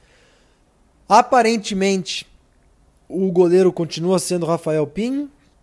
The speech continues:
na lateral direito, Pablo, a dupla de zaga continua sendo o Vel-, o Valber e o Didi, e a primeira novidade na lateral esquerda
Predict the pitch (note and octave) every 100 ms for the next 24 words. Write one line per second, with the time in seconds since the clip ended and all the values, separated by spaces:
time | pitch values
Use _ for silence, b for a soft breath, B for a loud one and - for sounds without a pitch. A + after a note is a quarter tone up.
0 | _ - E3 F#3 F#3 F3+ F3 D#3+ D#3+ E3
1 | D#3+ - E3 G#3 A3+ B3 A#3+ - D3+ E3+
2 | F#3 F3+ D#3 D3 E3+ E3+ D3 E3 D#3 D3+
3 | E3+ D#3 E3 D3+ C#3 D3+ D#3+ D#3+ C#3+ D#3+
4 | D3+ D3 C#3+ D3 F#3 F#3+ E3 A3 - b
5 | b b C#4+ D4 B3 C#4 A#3+ B3 A#3+ A3
6 | A3 F#3+ G#3 G#3 G#3 F#3+ F#3+ G#3 G#3 F#3
7 | F#3 F#3 F#3 E3+ D3+ F#3+ - - D3 E3+
8 | G3+